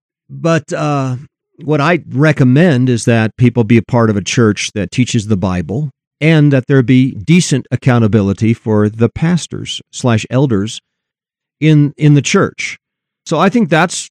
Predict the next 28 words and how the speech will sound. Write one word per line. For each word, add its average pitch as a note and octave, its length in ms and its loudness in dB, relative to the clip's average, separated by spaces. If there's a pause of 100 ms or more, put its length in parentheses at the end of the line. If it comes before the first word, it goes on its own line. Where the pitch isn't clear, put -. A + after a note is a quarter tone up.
(120)
pretty B3+ 220 -2
essential, C3 800 -4 (100)
that C3 200 -2
there B2+ 120 0
be A#2+ 380 0
some G#3 360 0
accountability A2 840 -4
for C3+ 500 0 (520)
the D3 80 0
leadership, D#3 560 0 (720)
and F#3 400 2
that, E3 460 -2
uh, D#3 340 0
the D3 260 -2 (100)
pastors E3+ 520 0
and B2+ 100 0
the B2 80 0
elders C#3+ 460 2
are C3 400 -2
shepherding D#3 460 0
their C3 120 4
own C3 160 4 (160)
households C3 440 0
well C3+ 320 2
so C#3 160 -6
they A#2+ 160 -2
can A#2 160 -4
shepherd A#2+ 420 -6